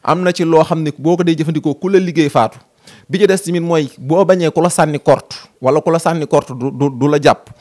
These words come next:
Lii rek boo ko defee, ku la sànni korte du la jàpp mukk. Mooy da ngay wut benn gura bu xonq, ŋàddu gura bi moom ngay jël ak ñetti doomu gerte, nga boole gura bi ak ñetti doomi gerte yi,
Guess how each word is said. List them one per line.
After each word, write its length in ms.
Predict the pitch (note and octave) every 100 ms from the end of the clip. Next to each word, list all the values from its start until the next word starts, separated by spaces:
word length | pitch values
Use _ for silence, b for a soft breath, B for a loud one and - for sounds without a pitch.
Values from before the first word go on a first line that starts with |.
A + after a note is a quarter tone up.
| b b b b
Lii 240 | B2 E3+ G3+
rek 160 | E3
boo 120 | D#3+ E3
ko 100 | D3+
defee, 280 | D3 G#2+ - _ _ _ _ _ _ _ -
ku 60 | F3
la 80 |
sànni 320 | F3+ F3+ D#3 D#3
korte 380 | E3 C#3+ - - -
du 120 | A#2 C#3+
la 80 | C3+
jàpp 240 | C3+ -
mukk. 240 | A#2+ C3 - _ _ _ _ b b b
Mooy 400 | A#2+ D#3 D#3+ E3+ -
da 100 | C#3
ngay 140 | D#3+ E3+
wut 140 | F3
benn 300 | C3 D#3 E3+
gura 260 | D3 E3 D#3+ - _ _ _ _ _ _ -
bu 120 | C3+
xonq, 240 | D#3 A2+ - - - _ _ _ _ _ _ -
ŋàddu 320 | C3 D3+ C3+ C3
gura 160 | C3+
bi 100 | A2
moom 180 | A#2 C#3
ngay 160 | C#3 B2+
jël 160 | C3 -
ak 140 | A#2 C3
ñetti 300 | D3+ - D#3
doomu 300 | D#3 C#3 A#2
gerte, 320 | B2+ - F2 _ _ _ b b
nga 140 | A#2+ C#3
boole 260 | C#3 D#3+ D3+
gura 220 | C#3+ D3+
bi 80 | -
ak 100 | C#3
ñetti 300 | C#3+ - D3
doomi 320 | D3+ D3 C3
gerte 260 | C#3 C3+ B2+
yi, 180 | B2+